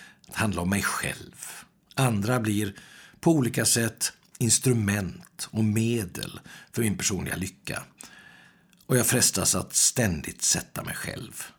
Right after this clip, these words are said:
först och främst. Det andra är konsumismen, och den blir ett gissel. Jag börjar leva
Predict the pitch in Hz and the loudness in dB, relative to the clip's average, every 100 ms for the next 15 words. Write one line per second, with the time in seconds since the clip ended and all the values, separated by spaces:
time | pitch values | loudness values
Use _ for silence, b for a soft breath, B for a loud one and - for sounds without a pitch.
0 | _ - - - - - - - - - | _ -14 -8 -2 -2 -2 -6 -10 -10 -10
1 | - - - - - _ _ _ b b | -8 -8 -8 -12 -16 _ _ _ b b
2 | b b b b b b b b - 110 | b b b b b b b b -2 0
3 | 98 120 110 - 117 - 110 107 - 95 | 2 0 0 0 2 4 4 4 2 2
4 | 110 127 - - - - 110 143 156 131 | 0 -2 -6 -18 -16 -2 2 4 4 2
5 | 110 95 90 87 87 123 127 - - - | 0 -2 -2 -4 0 4 4 4 2 -4
6 | - - _ _ B B B B B B | -12 -18 _ _ B B B B B B
7 | B 98 98 101 113 113 85 80 85 | B -6 -2 2 4 4 0 -4 -6